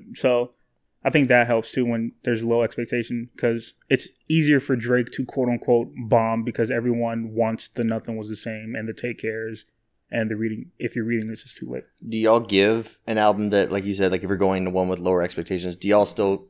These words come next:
Speaker 2: approach those when listening? Like how you were asking me earlier, like, how exactly do I go about listening to certain albums? Do you still approach every album the same, even if you're like, "Ah, I don't even know if I'm really gonna like that"? Do you still approach that the same way as, like, if Drake dropped an album next week, do you
Speaker 1: Every
Speaker 2: listen to it the same?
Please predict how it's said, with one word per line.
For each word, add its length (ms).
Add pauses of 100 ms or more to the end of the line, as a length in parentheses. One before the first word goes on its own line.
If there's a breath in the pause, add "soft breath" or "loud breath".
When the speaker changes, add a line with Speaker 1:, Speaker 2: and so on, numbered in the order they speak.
Speaker 2:
approach 880 (460)
those 480
when 240
listening? 400
Like 160
how 80
you 80
were 60
asking 240
me 40
earlier, 220
like, 140
how 220
exactly 300
do 80
I 60
go 100
about 180
listening 400
to 480
certain 260
albums? 320
Do 380
you 40
still 180
approach 520
every 160
album 180
the 60
same, 240
even 180
if 100
you're 60
like, 180
"Ah, 380
I 80
don't 160
even 180
know 120
if 80
I'm 80
really 100
gonna 120
like 180
that"? 280
Do 60
you 80
still 480 (480)
approach 340
that 160
the 80
same 240
way 200
as, 120
like, 260 (140)
if 140
Drake 220
dropped 200
an 120
album 180
next 180
week, 160
do 80
you 60
Speaker 1:
Every 200
Speaker 2:
listen 160
to 100
it 80
the 80
same? 320